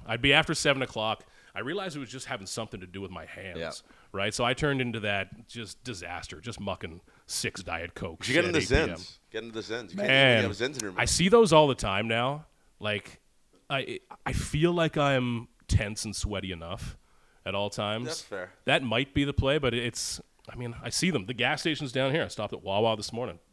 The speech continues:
Speaker 1: Big, big
Speaker 3: Great.
Speaker 1: stack
Speaker 3: Oh,
Speaker 1: of zins back
Speaker 3: Wawa.
Speaker 1: there.
Speaker 3: It's
Speaker 1: Little,
Speaker 3: incredible.
Speaker 1: little
Speaker 3: I,
Speaker 1: hoagie today.
Speaker 3: it, it'll get you a little bit closer with the players, I feel. I mean, Jano loves them.
Speaker 1: <laughs>
Speaker 3: Gossman loves them. Bassett
Speaker 1: Goss
Speaker 3: loves
Speaker 1: does.
Speaker 3: them.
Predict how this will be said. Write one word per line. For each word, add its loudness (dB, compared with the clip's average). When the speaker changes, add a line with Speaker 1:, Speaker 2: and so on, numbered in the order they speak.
Speaker 1:
Big, -2
big -14
Speaker 3:
Great. 2
Speaker 1:
stack 0
Speaker 3:
Oh, 0
Speaker 1:
of -2
zins -6
back -2
Speaker 3:
Wawa. -4
Speaker 1:
there. -6
Speaker 3:
It's -6
Speaker 1:
Little, -4
Speaker 3:
incredible. 2
Speaker 1:
little 0
Speaker 3:
I, -10
Speaker 1:
hoagie -10
today. -10
Speaker 3:
it, 0
it'll 4
get 0
you -2
a -2
little 2
bit 2
closer 4
with 4
the -2
players, 2
I -2
feel. -6
I -4
mean, -8
Jano 2
loves 4
them. -2
Speaker 1:
<laughs> -20
Speaker 3:
Gossman 0
loves 0
them. -4
Bassett -4
Speaker 1:
Goss -6
Speaker 3:
loves -2
Speaker 1:
does. -6
Speaker 3:
them. -20